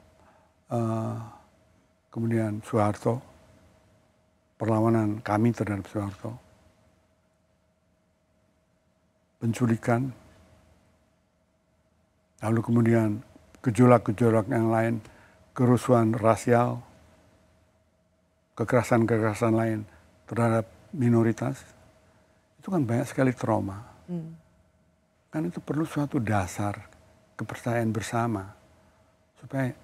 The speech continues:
Speaker 1: jangan lagi terulang. Jadi ketika itu saya lihat Pak Jokowi nggak bisa saya pegang lagi, dan saya tidak melihat ada pemimpin lain saat itu ya,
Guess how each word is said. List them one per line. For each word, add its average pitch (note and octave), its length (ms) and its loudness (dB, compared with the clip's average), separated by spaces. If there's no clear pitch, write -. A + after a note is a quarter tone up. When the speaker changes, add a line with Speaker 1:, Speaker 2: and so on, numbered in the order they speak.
Speaker 1:
jangan B2+ 320 4
lagi G#2 240 -2
terulang. F#2+ 400 -10
Jadi D3 160 -2
ketika D#3+ 400 -2
itu D3+ 400 -2
saya C3 280 -4
lihat B2 80 -8
Pak A#2+ 160 -10
Jokowi A#2 400 -4
nggak A2+ 160 -4
bisa A2+ 240 -6
saya A#2 160 -6
pegang G#2 320 -2
lagi, A#2 320 -6
dan A2+ 160 0
saya A#2+ 240 0
tidak B2 240 0
melihat A#2 320 0
ada G#2 200 -6
pemimpin A#2 480 2
lain A#2+ 320 -8
saat - 240 -8
itu G#2 240 0
ya, A#2 80 -6